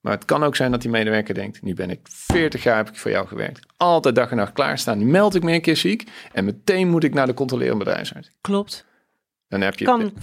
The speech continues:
Speaker 2: volledig verkeerd uitpakken.
Speaker 1: <laughs> Heb je
Speaker 2: Heb je het zaadje
Speaker 1: beste
Speaker 2: voor
Speaker 1: bedoeling?
Speaker 2: het conflict heb je al geplant?
Speaker 1: Beste bedoelingen kan
Speaker 2: Ja.
Speaker 1: helemaal verkeerd
Speaker 2: Ja.
Speaker 1: uitpakken. Tja. Wij, ehm, wij gaan langzaam, eh,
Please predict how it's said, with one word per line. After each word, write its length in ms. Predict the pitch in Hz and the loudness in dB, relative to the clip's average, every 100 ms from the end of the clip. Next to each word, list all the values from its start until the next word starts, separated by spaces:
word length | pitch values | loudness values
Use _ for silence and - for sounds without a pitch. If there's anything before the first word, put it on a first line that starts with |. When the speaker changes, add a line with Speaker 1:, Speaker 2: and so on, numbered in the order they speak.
| - | -14
Speaker 2:
volledig 540 | - 220 220 220 202 | -6 0 2 4 0
verkeerd 380 | - 185 180 165 | -6 -14 -12 -12
uitpakken. 440 | 175 170 294 240 719 740 679 - | -10 -4 -4 -4 -6 -8 -12 -8
Speaker 1:
<laughs> 140 | 240 | -8
Heb 160 | - 392 | -2 2
je 100 | 165 | 4
Speaker 2:
Heb 200 | 247 247 | 4 2
je 100 | 277 | 4
het 220 | 220 269 | 2 2
zaadje 240 | - 262 226 254 | 2 4 4 4
Speaker 1:
beste 80 | - | 4
Speaker 2:
voor 100 | 156 | 4
Speaker 1:
bedoeling? 240 | - - 277 | 6 6 6
Speaker 2:
het 20 | 240 | 4
conflict 320 | - 277 - | 4 0 4
heb 200 | 277 220 | 4 4
je 100 | 247 | 4
al 60 | 220 | 2
geplant? 640 | - - 196 165 160 - 131 | 0 0 2 2 -2 -8 -2
Speaker 1:
Beste 360 | 165 202 - 147 | 2 2 0 0
bedoelingen 460 | 139 139 135 135 | 4 6 6 4
kan 140 | 131 110 | 2 0
Speaker 2:
Ja. 60 | |
Speaker 1:
helemaal 480 | 104 110 127 120 107 | 0 2 2 2 0
verkeerd 280 | 101 - 98 | -2 -2 -4
Speaker 2:
Ja. 80 | 95 | -4
Speaker 1:
uitpakken. 460 | 92 - - - - _ _ _ _ _ _ _ _ | -8 -8 -10 -14 -20 _ _ _ _ _ _ _ _
Tja. 240 | - - - - _ _ _ _ _ _ _ _ _ _ _ _ _ - _ - - _ _ _ _ - - - - - - | -8 -8 -10 -16 _ _ _ _ _ _ _ _ _ _ _ _ _ -20 _ -14 -14 _ _ _ _ -18 -16 -16 -14 -16 -2
Wij, 400 | 117 117 120 117 110 | 2 4 4 4 4
ehm, 280 | 110 107 113 - | 2 0 -4 -8
wij 140 | - 113 | -2 0
gaan 240 | 127 117 | 2 2
langzaam, 600 | 113 117 135 - 113 104 | 2 2 2 0 0 0
eh, 380 | 98 92 92 92 | 0 0 -2 -4